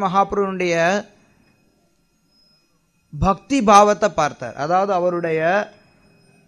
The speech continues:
உயர்ந்த மன எழுச்சிகளை பார்த்தார்.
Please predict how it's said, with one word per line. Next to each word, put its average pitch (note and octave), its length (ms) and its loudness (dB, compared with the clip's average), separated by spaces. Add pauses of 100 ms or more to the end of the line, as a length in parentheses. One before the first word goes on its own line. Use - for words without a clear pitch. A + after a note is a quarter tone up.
உயர்ந்த A3 800 -2 (260)
மன F3 400 0
எழுச்சிகளை G3+ 580 2
பார்த்தார். D3+ 540 -2